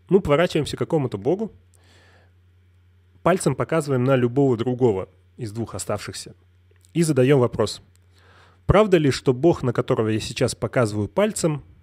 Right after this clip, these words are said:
случайен?» И, естественно, нам опять нужно для этого вопроса составить таблицу истинности и задать вопрос в этой какой-нибудь уродливой, э, форме, которая будет просто зачитывать, э, зачитывать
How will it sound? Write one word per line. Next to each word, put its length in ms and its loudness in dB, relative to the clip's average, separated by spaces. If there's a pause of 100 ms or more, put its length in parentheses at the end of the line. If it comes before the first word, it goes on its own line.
(640)
случайен?» 560 -2 (1300)
И, 60 0
естественно, 580 2 (160)
нам 380 0
опять 260 4
нужно 480 2 (300)
для 240 -2
этого 360 -2
вопроса 720 -4
составить 640 -4
таблицу 400 -8
истинности 480 -6
и 640 -6
задать 380 -2
вопрос 360 -8
в 20 -8
этой 160 -10
какой-нибудь 540 -10
уродливой, 580 -8 (640)
э, 240 -12
форме, 400 -2
которая 320 -4
будет 240 -6
просто 260 -10
зачитывать, 680 -10 (480)
э, 300 -10
зачитывать 720 -8